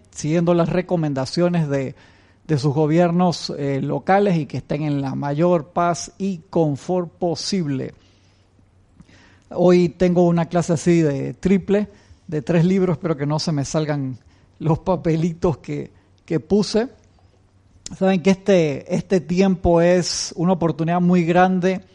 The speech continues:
para practicar en casa, seguir practicando, eh, todas las enseñanzas de, de los maestros,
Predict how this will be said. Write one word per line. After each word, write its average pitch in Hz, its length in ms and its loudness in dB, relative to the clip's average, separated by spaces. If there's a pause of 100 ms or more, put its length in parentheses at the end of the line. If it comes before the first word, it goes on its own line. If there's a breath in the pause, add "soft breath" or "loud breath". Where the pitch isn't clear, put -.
(560 soft breath)
para 147 720 2 (340)
practicar 170 800 0 (440)
en 143 180 -6
casa, 175 440 2
seguir 139 340 -8
practicando, 151 720 -4 (300)
eh, 135 400 -6 (1040)
todas 185 180 4
las 165 100 2
enseñanzas 170 640 0
de, 139 360 -2
de 160 120 0
los 175 160 2
maestros, 185 680 -2